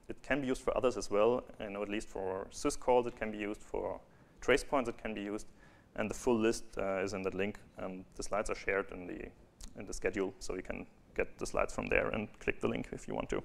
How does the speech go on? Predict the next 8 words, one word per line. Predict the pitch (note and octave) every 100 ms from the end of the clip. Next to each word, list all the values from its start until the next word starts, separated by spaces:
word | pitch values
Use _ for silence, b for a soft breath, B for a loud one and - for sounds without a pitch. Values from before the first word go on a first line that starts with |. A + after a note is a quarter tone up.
| - B B B B B B B B - -
Um, | A2+ A#2 A#2+ A#2+ - - _ _ _ - - - - - -
the, | B2+ B2+ C3 B2+ - - - - - - - - - -
I | A#2+
wanna | A#2+ D3+ C3 -
quickly | - A#2+ B2+ A#2+ A#2 - - -
give | G#2
you | G2+
some | - G#2 G#2+ A2